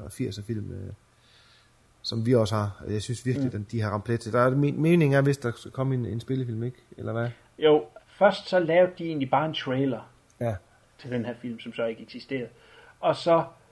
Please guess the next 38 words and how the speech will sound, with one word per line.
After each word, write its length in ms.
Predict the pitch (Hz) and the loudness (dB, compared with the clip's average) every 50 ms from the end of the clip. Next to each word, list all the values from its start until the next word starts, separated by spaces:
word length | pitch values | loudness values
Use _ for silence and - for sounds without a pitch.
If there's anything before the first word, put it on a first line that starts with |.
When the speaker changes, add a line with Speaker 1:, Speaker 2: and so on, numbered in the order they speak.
| _ _ _ _ - | _ _ _ _ 6
Speaker 2:
rejste 260 | 147 156 143 - - | 6 6 6 4 -6
de 60 | 147 131 | -14 -14
penge 360 | - - 156 156 156 170 170 - - _ _ _ _ - | -8 -4 -2 -2 -2 -2 -4 -8 -12 _ _ _ _ -16
til 240 | - - 151 123 - | -8 -6 -4 -4 -4
at 100 | 131 131 | -4 -2
lave 320 | 127 135 135 135 139 143 143 | 0 2 4 4 4 2 2
den 100 | 135 120 | -4 -10
som 340 | - - 135 117 117 117 117 - _ _ _ _ - | -8 -4 -4 -4 -4 -6 -10 -14 _ _ _ _ -6
den 100 | 147 127 | -6 -4
her 80 | 127 123 | -4 -2
kortfilm. 480 | - 170 185 185 185 - 139 117 110 110 - _ _ _ _ - | 2 2 2 2 2 -2 -6 -6 -6 -10 -16 _ _ _ _ -6
Speaker 1:
Mm. 320 | 127 120 113 110 113 107 98 _ _ _ _ _ _ _ _ - | -4 -4 -4 -4 -6 -8 -12 _ _ _ _ _ _ _ _ -2
Speaker 2:
Og 80 | 147 143 - | -2 -2 -2
det 80 | 202 196 | -2 -4
er 40 | 180 | -2
så 140 | - 175 | 0 0
meningen, 440 | 160 156 156 156 151 147 143 135 123 | 0 0 0 0 0 0 0 -2 -2
at 100 | - 127 - - | -4 -8 -8 -2
den 180 | 190 185 - - | -2 -2 -2 -4
så 200 | - - 131 127 | -6 -4 -4 -4
skal 220 | 127 - - 120 | -4 -6 -10 -12
kunne 180 | - - - 127 | -12 -10 -14 -12
på 100 | 131 139 | -10 -8
en 60 | 127 | -8
eller 160 | 139 131 123 123 | -6 -4 -4 -4
anden 180 | 127 131 127 | -2 -4 -4
måde 340 | 123 120 120 120 123 123 120 - - _ _ _ _ _ _ _ _ _ _ - | -4 -4 -6 -6 -6 -8 -8 -10 -14 _ _ _ _ _ _ _ _ _ _ -8
Speaker 1:
Også 180 | - 117 - - | -4 -2 -2 -2
penge 160 | - 110 113 | 0 0 0
Speaker 2:
muteres 100 | 117 - | 0 0
Speaker 1:
til. 100 | 110 104 | 0 0
Speaker 2:
ind 120 | 101 92 - - | 0 -2 -2 -6
til 140 | - 131 123 | -8 -8 -6
en 80 | 120 117 - | -6 -4 -6
Speaker 1:
Ja. 80 | - | -6
Speaker 2:
spillefilm. 440 | - 127 120 117 120 - - - - 135 _ _ _ | -6 -6 -8 -10 -10 -14 -16 -18 -18 -18 _ _ _
Så, 400 | - - 131 127 123 120 117 113 | -6 -2 -2 0 0 0 0 -2
øh, 320 | 113 113 113 113 113 113 | -4 -6 -10 -12 -12 -14